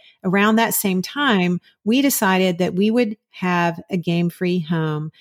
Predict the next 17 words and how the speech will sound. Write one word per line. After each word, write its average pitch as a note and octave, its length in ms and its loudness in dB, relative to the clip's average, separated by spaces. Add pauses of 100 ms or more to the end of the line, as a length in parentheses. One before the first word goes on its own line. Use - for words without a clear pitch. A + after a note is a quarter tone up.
(280)
After A3+ 240 0
what B3 140 2
<laughs> A#3+ 160 2
happened B3+ 500 0 (340)
with D4+ 200 0
Adam, C4 560 4
I B3 100 2
was C4+ 220 2
like, B3+ 200 -2
"I'm E4+ 200 2
not F4 240 2
gonna D#4+ 180 0
do C#4+ 240 0
this C4 240 -4
again." A#3+ 380 0
And A3 120 0
I G#3+ 140 0